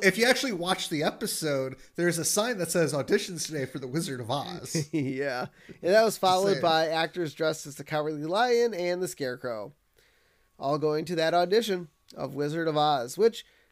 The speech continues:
Speaker 2: I mean, it's kinda cool that they're still
Speaker 1: But I will say
Speaker 2: doing basic
Speaker 1: the, the, the,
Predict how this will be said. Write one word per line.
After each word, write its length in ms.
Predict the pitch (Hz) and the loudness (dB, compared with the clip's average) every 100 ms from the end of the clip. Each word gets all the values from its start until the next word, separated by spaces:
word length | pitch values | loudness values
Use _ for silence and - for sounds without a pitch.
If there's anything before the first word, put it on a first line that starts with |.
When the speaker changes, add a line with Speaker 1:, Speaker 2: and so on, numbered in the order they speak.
| - | -8
Speaker 2:
I 80 | 233 | -2
mean, 360 | 269 247 220 175 _ _ _ - | 2 4 2 -4 _ _ _ -6
it's 180 | 208 - | -6 0
kinda 240 | 392 392 | 0 0
cool 260 | - 196 196 | 0 0 2
that 240 | 180 - | 2 0
they're 220 | 170 165 | 0 0
still 320 | 151 151 160 | -2 -2 6
Speaker 1:
But 100 | 160 165 | 8 10
I 100 | 170 | 8
will 260 | 196 262 | 8 4
say 260 | - - 214 | 2 0 6
Speaker 2:
doing 300 | 185 170 143 | 6 6 2
basic 300 | 160 156 175 | -2 -2 6
Speaker 1:
the, 160 | 202 202 | 6 6
the, 280 | 175 196 190 | 6 4 4
the, 240 | 165 185 | 0 0